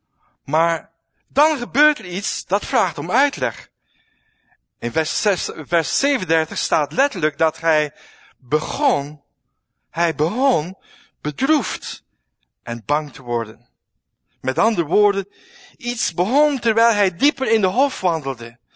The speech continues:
naar een plek om te bidden. Iets begon. Nu, wat was dat? We lezen hier dat Jezus begon te ervaren dat hij bang en bedroefd werd. Hij begon een mentale en geestelijke druk te ervaren,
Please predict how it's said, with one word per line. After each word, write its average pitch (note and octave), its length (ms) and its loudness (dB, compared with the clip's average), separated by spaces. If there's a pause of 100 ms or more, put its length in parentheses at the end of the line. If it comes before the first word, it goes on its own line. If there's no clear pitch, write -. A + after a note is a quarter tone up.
(300)
naar F#3 220 2
een - 200 -4
plek C#4 440 0
om F#3 260 -4
te D#3+ 140 -4
bidden. F3 400 -2 (880)
Iets A3 340 -6
begon. G3 540 -2 (920)
Nu, F3+ 220 -6 (200)
wat A#3+ 220 0
was C4 260 2
dat? - 480 -4 (1000)
We - 80 -12
lezen F3 320 0
hier F#3 180 -4
dat D3+ 320 -2 (400)
Jezus A3 540 -4
begon F3 280 -2
te E3+ 80 -4
ervaren A3 540 0
dat G3 160 0
hij D#3 240 -4 (360)
bang F#3+ 300 0
en G3 200 -2
bedroefd A#3+ 400 -2
werd. D3 480 -4 (880)
Hij G3+ 160 2
begon G#3+ 480 0
een F#3+ 80 0
mentale G#3+ 520 2
en F3 120 2
geestelijke A#3+ 600 0
druk C#4+ 280 0
te G3 240 0
ervaren, E3+ 600 2